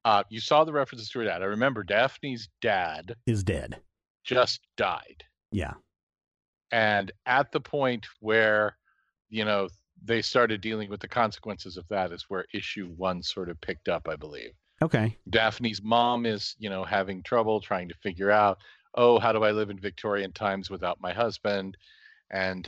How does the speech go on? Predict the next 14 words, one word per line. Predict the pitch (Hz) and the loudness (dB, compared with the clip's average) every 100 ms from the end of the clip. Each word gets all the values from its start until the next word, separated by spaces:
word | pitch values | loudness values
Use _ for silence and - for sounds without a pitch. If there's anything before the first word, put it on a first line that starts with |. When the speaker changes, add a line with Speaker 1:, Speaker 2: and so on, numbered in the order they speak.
| - | 0
Speaker 1:
I'm | 147 | 2
not | 208 233 | 4 2
sure | - - 220 | 2 0 0
what | 180 | 0
the | 143 | 0
ghost | 131 131 - | 0 0 2
brother | 123 107 107 | 2 4 0
thing | - 107 | -2 -4
is | 101 | -4
about. | 98 107 | 0 2
I | 98 113 | 2 0
honestly | 110 113 123 135 | -2 -2 -4 -6
don't | 123 117 127 | -4 -6 -4
know. | 127 92 | -8 -8